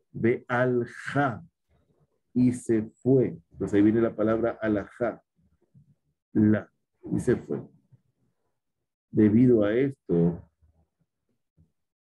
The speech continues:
vemos que la ley está tergiversada y es difícil adquirirla. Porque ese que la desvió, que es el Satán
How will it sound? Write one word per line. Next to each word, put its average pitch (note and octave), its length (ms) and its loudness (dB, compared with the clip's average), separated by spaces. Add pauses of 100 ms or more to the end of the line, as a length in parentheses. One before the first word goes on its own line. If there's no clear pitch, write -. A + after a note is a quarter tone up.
vemos A#2+ 600 0
que G2 120 -4
la F2+ 160 0
ley G#2+ 540 -2 (160)
está F2+ 680 -6 (1160)
tergiversada G#2 1300 0 (460)
y A2 120 2
es A2 160 -2
difícil G#2+ 580 0
adquirirla. F2+ 840 -2 (1400)
Porque A2 420 0
ese D#3+ 400 0
que G#2 140 0
la G2 120 -2
desvió, G#2 720 0
que G2+ 80 -8
es - 140 -8
el F#2+ 120 -4
Satán F2+ 960 -2